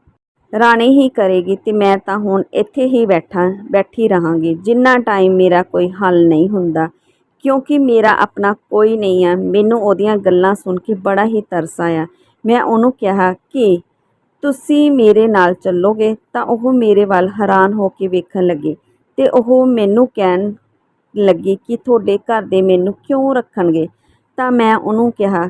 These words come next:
ਕਿ "ਕੋਈ ਇਨਸਾਨੀਅਤ ਤੌਰ 'ਤੇ ਕਿਹਾ ਹੈ, ਮੈਂ ਤੁਹਾਨੂੰ ਆਪਣੇ ਘਰ ਲੈ ਜਾਂਦਾ ਹਾਂ ਤੇ ਮੈਨੂੰ ਤੁਹਾਨੂੰ ਘਰ ਦੇ ਵਿੱਚ ਰੱਖਣ ਲਈ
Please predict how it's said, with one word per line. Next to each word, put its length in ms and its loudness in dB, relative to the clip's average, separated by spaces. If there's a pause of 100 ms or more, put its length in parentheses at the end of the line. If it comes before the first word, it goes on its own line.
(140)
ਕਿ 120 -4
"ਕੋਈ 260 -2
ਇਨਸਾਨੀਅਤ 760 -2 (100)
ਤੌਰ 220 2
'ਤੇ 240 -6
ਕਿਹਾ 400 -4
ਹੈ, 200 -8 (360)
ਮੈਂ 200 0
ਤੁਹਾਨੂੰ 460 -4
ਆਪਣੇ 360 -2
ਘਰ 240 -2
ਲੈ 220 2
ਜਾਂਦਾ 440 -2
ਹਾਂ 180 -4 (320)
ਤੇ 80 -2
ਮੈਨੂੰ 540 0 (260)
ਤੁਹਾਨੂੰ 420 -4 (120)
ਘਰ 160 -2
ਦੇ 180 -4
ਵਿੱਚ 300 -6 (100)
ਰੱਖਣ 280 -8
ਲਈ 180 -2